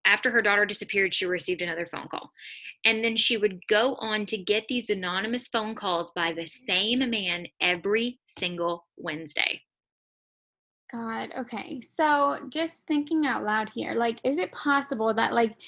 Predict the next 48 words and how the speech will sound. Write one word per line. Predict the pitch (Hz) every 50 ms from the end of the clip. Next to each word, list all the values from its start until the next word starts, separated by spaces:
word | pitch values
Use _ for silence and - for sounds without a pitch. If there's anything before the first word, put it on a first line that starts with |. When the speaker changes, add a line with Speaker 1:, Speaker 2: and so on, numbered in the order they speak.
| - - - - _ _ _
Speaker 2:
this | - 262 269 262 - -
guy | - 247 233 226 220 226 226 226 220 220 - 220 226
never | 240 262 269 330 320 311 - -
actually | 240 240 233 - - 269 262 226
spoke | 226 - - - 240 220 220 226 -
to | 233
her | 240 254 240
in | - 208 226 233 247
the | 247
hospital? | 226 220 220 220 220 - - 269 254 254 254
Like, | 247 226 220 -
maybe | 214 220 220 220 220 277 254
since | - 302 285 269 -
he | 294 269
was | 233 226 226 -
stalking | - - 247 247 262 - 269 262 240
her, | 220 220 202 202 202 208 208 - - - - - -
he | - - 240
saw | 226 - - 302 320 349 359 302
her. | 269 226
Is | 226 233 240
it | 247 247 -
possible | - 320 349 349 - - 285 269 262
that, | 254 - - 226
like, | 233 226 226 -
he | - 247
just | 233 285 277 - -
had | 233 226 240 240 226 240
this | 233 233 -
conversation | - 254 240 233 226 233 - 240 226 233 226 - 240 220
with | 220 220 214 -
her | 233 233
in | - - 226
his | 214 240 240 214
mind | 214 202 196 - _ - - - - 330 370 381 359 - _ _ - - - - -
and | 240 233 226 226
then | 247 254 254
approached | 240 220 240 - 277 240 247 247 - -
her | 269
in | 254 247
the | 220 220 - _
parking | 226 214 214 - 302 311 320
lot? | 320 330 339 359 - - _ _ 311 - - _ _ _ _ _ _ _ _ _ _ _ _ _ _ - - -
I | 277
mean, | - - 339 - - -
that's | 226 214 208 - 196
Speaker 1:
Uh, |
Speaker 2:
right? | 190 185 175 175 -